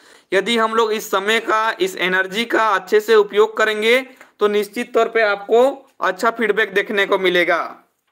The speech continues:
चलिए, तो मैं इसको भेज दे रहा हूँ ग्रुप में। आज के लिए इतना ही करते हैं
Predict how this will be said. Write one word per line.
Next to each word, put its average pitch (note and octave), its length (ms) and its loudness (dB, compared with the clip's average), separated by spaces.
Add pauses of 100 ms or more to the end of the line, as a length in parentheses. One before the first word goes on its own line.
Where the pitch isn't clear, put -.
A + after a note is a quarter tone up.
(1400)
चलिए, F#3 260 -2 (440)
तो F#3 200 2
मैं G3 260 0
इसको A3+ 540 2
भेज G3+ 280 4
दे G#3+ 140 0
रहा A3+ 140 0
हूँ A3 100 -4
ग्रुप G#3+ 260 2
में। A3+ 200 0
आज F3+ 260 0
के G#3+ 100 -4
लिए G#3+ 100 4
इतना G3+ 220 -4
ही A3 140 -6
करते A3+ 320 0
हैं A3 260 0